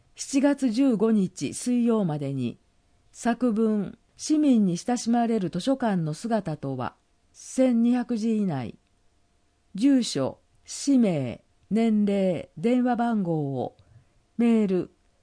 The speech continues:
エイチオーエヌディーエーハイフンティーオーエスエイチオーケーエーエヌアットマーク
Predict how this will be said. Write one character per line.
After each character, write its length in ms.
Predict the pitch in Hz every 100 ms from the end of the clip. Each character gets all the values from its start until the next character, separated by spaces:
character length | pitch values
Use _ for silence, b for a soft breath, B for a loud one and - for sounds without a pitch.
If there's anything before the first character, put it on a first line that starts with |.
| _ _ -
エ 120 | 254
イ 60 | 269
チ 200 | - 254
オ 240 | 254 233
ー 40 |
エ 100 | 226
ヌ 280 | 190 143 - _ _
デ 140 | 175 254
ィ 200 | 269 254
ー 160 | 254
エ 40 | 190
ー 40 |
ハ 180 | 165 220
イ 80 | 202
フ 180 | - 127
ン 180 | 117 - _ _ -
テ 80 | 269
ィ 160 | 269
ー 80 | 254
オ 280 | 247 175 -
ー 100 | -
エ 40 |
ス 160 | 196 247
エ 100 | 240
イ 60 | 208
チ 200 | - 220
オ 300 | 208 147 113
ー 380 | _ _ _ -
ケ 240 | 262 254
ー 320 | 220 233 226
エ 40 | 208
ー 40 |
エ 40 | 202
ヌ 180 | 120 - _ _ _ _ _ -
ア 80 | 208
ッ 40 |
ト 220 | - 285
マ 220 | 254 247 185
ー 40 |
ク 340 | - 143 127